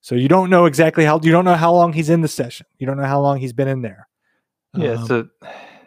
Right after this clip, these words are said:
Speaker 2: and th-,
Speaker 1: do-,
Speaker 2: this
Speaker 1: doesn't
Speaker 2: is
Speaker 1: tell you that, but, but he's there, and he's a Team Redline driver.
Speaker 2: Yeah,
Speaker 1: And you
Speaker 2: and
Speaker 1: see
Speaker 2: this
Speaker 1: Jamie Fluke,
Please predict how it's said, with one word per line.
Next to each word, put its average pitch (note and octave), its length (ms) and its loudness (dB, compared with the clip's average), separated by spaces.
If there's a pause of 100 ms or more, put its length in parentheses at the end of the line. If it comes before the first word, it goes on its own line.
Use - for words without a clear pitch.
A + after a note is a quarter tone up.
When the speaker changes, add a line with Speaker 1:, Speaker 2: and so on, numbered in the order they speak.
(140)
Speaker 2:
and D3 140 2
th-, D#3 120 2
Speaker 1:
do-, E3 60 4
Speaker 2:
this F3+ 120 6
Speaker 1:
doesn't F3+ 160 4
Speaker 2:
is D3+ 40 0
Speaker 1:
tell F#3+ 120 4
you D#3+ 100 6
that, C#3+ 320 2
but, D#3 260 -2
but D3+ 220 0
he's D3 220 -4
there, G3 360 0 (380)
and C#3+ 120 -8
he's E3+ 160 0
a F3 60 -2
Team F#3 220 -4
Redline F#3+ 340 -2
driver. C3 480 -8 (100)
Speaker 2:
Yeah, B2+ 380 4 (220)
Speaker 1:
And D3+ 120 -2
you D#3+ 60 2
Speaker 2:
and C#3 80 4
Speaker 1:
see D#3 60 4
Speaker 2:
this F3 100 2
Speaker 1:
Jamie E3+ 260 2
Fluke, G#3+ 460 -2